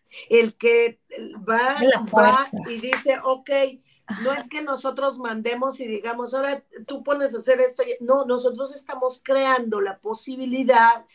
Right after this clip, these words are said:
Speaker 1: y en esa posibilidad cuando un hombre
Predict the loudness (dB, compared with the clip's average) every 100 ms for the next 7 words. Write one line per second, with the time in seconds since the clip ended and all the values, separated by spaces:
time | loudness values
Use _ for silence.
0 | _ -20 -8 0 6 6 6 4 2 2
1 | -4 -2 -2 -2 -6 -6 -4 -2 -2 -4
2 | -6 -6 -6 -8 -8 -12 -12 -2 0 2
3 | 0 -2 -2 -2 -4 -8